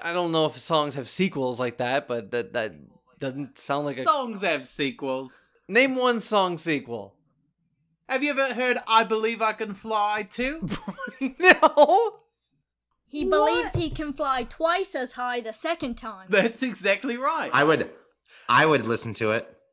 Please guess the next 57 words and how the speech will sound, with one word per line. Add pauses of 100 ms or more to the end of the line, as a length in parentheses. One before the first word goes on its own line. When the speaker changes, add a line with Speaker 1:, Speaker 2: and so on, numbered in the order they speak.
(200)
Speaker 4:
I
would
learn
the
lyrics
too
and
sing
it
in
the
shower. (1700)
Speaker 1:
Okay,
I
see.
Well,
Speaker 4:
Okay.
Speaker 1:
Spiff, (300)
uh,
i-,
is
there
anything
you
can
Speaker 2:
You
Speaker 1:
do?
Speaker 2:
wouldn't
Speaker 1:
Uh,
Speaker 2:
get
him
a
Speaker 1:
you
know
Speaker 2:
gig.
Speaker 1:
what?
Speaker 4:
Is
there
Speaker 1:
Before
Speaker 4:
anything
Speaker 1:
we
Speaker 4:
I
Speaker 1:
get
to
Speaker 4:
can
Speaker 1:
any
further
Speaker 4:
do
Speaker 1:
resolve,
I
feel
Speaker 4:
more?
What? (140)
What
did
you
say?